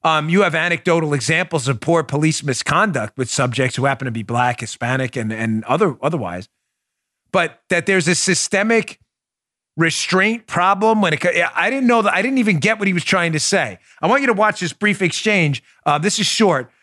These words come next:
because at the end, again, he tries to go forward with more division with this talking point that it's not all lives matter, but you have to say Black Lives Matter. And if you don't say that, you are somehow the racist, which is so outrageous that if you fall prey to this,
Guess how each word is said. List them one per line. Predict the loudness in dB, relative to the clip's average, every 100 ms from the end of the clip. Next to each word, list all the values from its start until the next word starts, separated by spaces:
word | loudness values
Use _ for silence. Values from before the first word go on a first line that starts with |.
| _
because | 0 2
at | 2 2
the | 2
end, | 4 2 2
again, | 0 2 2 2 -2 -6 -10 _ 0
he | 0
tries | 4 2 2
to | 0
go | 2 0
forward | 2 2 4 2
with | 0 2
more | 4 4
division | 2 0 2 2 2 -2 -2 -6 _ _
with | 0 2
this | 0
talking | 2 2 4 2 0
point | 2 2 2
that | 0
it's | 2
not | 2
all | 4 2
lives | 2 0 0 -2
matter, | -2 -2 -2
but | 0
you | 0
have | -2
to |
say | -2 -2
Black | 0 0 0 0
Lives | 0 0 -2
Matter. | -4 -4 -6 -14 -6
And | -2
if | 2
you |
don't | 2 2
say | -2 0 2 2
that, | 2 0 0
you | 2 4
are | 4
somehow | 2 0 0 0 0 0 -2 -6 _
the | 0
racist, | 2 4 2 -2 -10 -18 _ _
which | 0 2
is | 0 0
so | 2 4 4
outrageous | 4 2 2 2 2 -2 0
that | -2
if | 0 0
you | 0
fall | 4 4 4
prey | 2 2 4 2
to |
this, | 2 0 -2